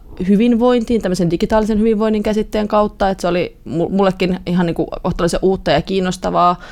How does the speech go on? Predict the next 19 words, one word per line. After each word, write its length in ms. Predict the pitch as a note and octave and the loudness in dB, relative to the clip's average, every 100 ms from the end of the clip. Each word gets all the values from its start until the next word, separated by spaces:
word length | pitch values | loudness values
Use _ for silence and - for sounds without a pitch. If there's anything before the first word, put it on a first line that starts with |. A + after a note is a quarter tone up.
| - - - | -20 -20 -10
miten, 300 | D#3+ D3+ D3 | -2 0 0
miten 200 | D#3+ F3 | 0 0
media 260 | E3 E3+ E3 | 2 4 2
linkittyy 380 | E3 E3+ - E3 | 2 -2 0 2
eri 120 | E3 | 2
tavoin 340 | F3 F#3 F3 | 0 0 2
meidän 160 | F3 F3 | 0 0
hyvinvointiin. 680 | F3 E3 E3+ F3 E3+ F3 E3 - - - | 2 0 0 -2 -2 -2 -2 -8 -20 -4
Sitten 180 | F#3 - | -2 0
siinä 180 | F3 D#3+ | 2 2
oli, 160 | D#3+ - | 0 0
oli 180 | F3 F3+ | 0 0
näitä 240 | F3+ E3+ | 0 0
perinteistä 580 | D#3+ F3+ F3 E3+ E3+ F3+ | 0 0 0 0 -2 -2
niin 120 | E3+ | -4
kuin 140 | E3 E3 - | -4 -4 2
pelaamista, 800 | E3+ E3+ F3 F3 F3 - F3 D#3+ | 4 4 2 2 -2 0 0 0
sitten 300 | - E3 - | -2 -4 0
oli 200 | E3+ F3 | 0 0